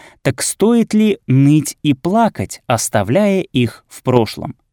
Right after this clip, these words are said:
Не отказывайтесь от игрушек из-за того, что, дескать, они недостаточно реальны. Не будьте скучным,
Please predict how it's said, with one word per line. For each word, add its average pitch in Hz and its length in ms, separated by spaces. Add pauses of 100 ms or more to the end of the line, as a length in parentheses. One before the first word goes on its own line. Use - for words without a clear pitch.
(600)
Не 147 160
отказывайтесь 175 880
от 131 180
игрушек 135 500
из-за 120 360
того, 139 300
что, 135 200
дескать, 135 520
они 131 360
недостаточно 127 880
реальны. 147 520 (340)
Не 202 160
будьте 226 400
скучным, 202 840